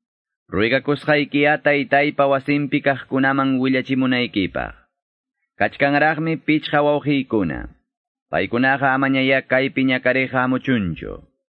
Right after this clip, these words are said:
nispa. Hinaptinmi Abrahamñataq nirqa: "Chaypaqmi Moisespa hinaspa Diosmanta willakuqkunapa qillqasqanta hatallinku.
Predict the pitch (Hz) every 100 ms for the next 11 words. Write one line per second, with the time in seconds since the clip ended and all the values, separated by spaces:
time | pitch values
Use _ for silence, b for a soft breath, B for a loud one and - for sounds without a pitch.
0 | _ - 92 87 71 - 57 58 _ _
1 | _ _ _ _ _ - 107 143 - 185
2 | 196 190 160 160 165 143 135 131 139 147
3 | 151 131 117 85 - 64 58 - _ _
4 | _ _ _ _ _ _ - 117 123 151
5 | 180 185 180 170 147 131 - 160 151 160
6 | 147 135 127 143 147 151 135 131 117 117
7 | 135 143 135 131 127 120 117 104 - 113
8 | 131 - 127 127 117 110 107 - 120 123
9 | 120 123 131 147 170 165 95 - 53